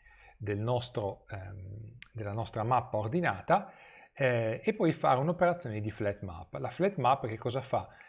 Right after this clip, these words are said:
Prende, eh, l-, gli elementi che sono presenti nelle tre liste associate alle tre chiavi che corrispondono alle tre lunghezze su-,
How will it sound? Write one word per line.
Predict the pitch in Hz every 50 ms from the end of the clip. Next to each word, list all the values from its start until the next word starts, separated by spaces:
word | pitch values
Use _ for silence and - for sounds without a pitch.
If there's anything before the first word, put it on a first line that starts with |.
| - - _ _
Prende, | - 127 120 117 135 120 107 98 90 90 - - - - - - - -
eh, | 107 104 101 98 101 - - _ _ _ 320 233 220
l-, | 156 110 104 104 104 101 104 101 98 98 95 101 98 104 120 - -
gli | - 101 107 107 110 127
elementi | 127 117 131 139 131 127 135 127 113 107 98 - - 90 82 - -
che | _ - 101
sono | - - 113 113 107
presenti | 95 107 107 101 107 123 131 127 117 104 - 98
nelle | 92 92 92 92 95
tre | 95 117 127 135
liste | 131 139 143 135 113 - - - 85 85 -
associate | - - - - - 98 - - 120 120 113 - 107
alle | 95 95
tre | 87 98 95 92
chiavi | - - 127 123 117 107 90 87 82
che | -
corrispondono | - - 92 90 82 - _ - 113 113 104 98 92
alle | 90 87
tre | - 110 113 113
lunghezze | 98 92 98 117 120 120 - -
su-, | - - 117